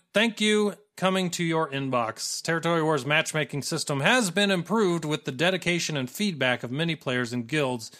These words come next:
game-wide. We're saying thank you by distributing five hundred crystals to every player's inbox. So, this isn't a fix to last week, because apparently it wasn't broken. This is another improvement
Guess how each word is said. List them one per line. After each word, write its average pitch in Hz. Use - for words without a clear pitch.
game-wide. 131
We're 123
saying 185
thank 208
you 196
by 175
distributing 165
five 147
hundred 127
crystals 123
to -
every 147
player's 123
inbox. 107
So, 160
this 202
isn't 214
a 160
fix -
to 147
last 135
week, 127
because 139
apparently 160
it 151
wasn't 151
broken. 143
This 160
is 147
another 147
improvement 156